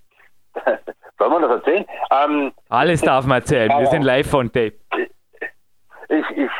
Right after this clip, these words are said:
Speaker 1: äh, fahre auf dem Ergometer. Ähm, hin und wieder am Wochenende, wenn ich keine Lust dazu habe, dann mache ich auch einfach mal lange Spaziergänge. Also, äh, das ist dann jetzt nicht unbedingt Sport, aber wenigstens Bewegung an der frischen Luft. Ergometer ist natürlich nicht an der frischen Luft und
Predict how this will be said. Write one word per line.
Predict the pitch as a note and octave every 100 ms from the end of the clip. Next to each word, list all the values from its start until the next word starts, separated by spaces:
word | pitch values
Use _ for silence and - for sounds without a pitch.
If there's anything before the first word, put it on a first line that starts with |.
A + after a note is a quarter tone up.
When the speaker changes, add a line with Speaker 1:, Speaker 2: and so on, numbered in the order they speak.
| -
Speaker 1:
äh, |
fahre | - B2+ B2+ B2 A#2+ A2+ G#2+
auf | C#3+ C3+ C#3
dem |
Ergometer. | C3+ B2 B2 D#3+ A#3+ B3 - _ _ _ _ _ _ _ _ _ - -
Ähm, | A#2+ B2 B2 A#2+ A2+ G#2+ - _
hin | - B2+
und | C3+
wieder | C3 B2+
am | A2+
Wochenende, | C3+ D3 C#3+ B2+
wenn | B2
ich |
keine | - A2+
Lust | C#3+
dazu | D3 - C3
habe, | C3
dann | A#2
mache | A#2
ich | A2
auch | A2
einfach | A#2
mal | G#2+
lange | G#2+ A#2
Spaziergänge. | A#2+ G2+ - D#3+ A#2
Also, | G#2 G#2+ A3+ - - - - -
äh, | A2 A2 G#2+ -
das | A#2
ist | A2
dann | A#2
jetzt | A2+ -
nicht | G#2+ -
unbedingt | A#2+ A#2 G#2+
Sport, | - - D3+ E3+
aber | B2 A2+ G#2+
wenigstens | A#2+ - A2
Bewegung | G#2+ G#2 C3 C#3
an | G#2+
der |
frischen | - G#2+ G#2+
Luft. | F3 - _ _ _ - -
Ergometer | B2 B2 B2+ D#3+ D#3
ist |
natürlich | C3 A#2 C3
nicht | E3
an | F3
der | D#3+
frischen | E3+ D3
Luft | D#3+ F3 -
und | B2+ B2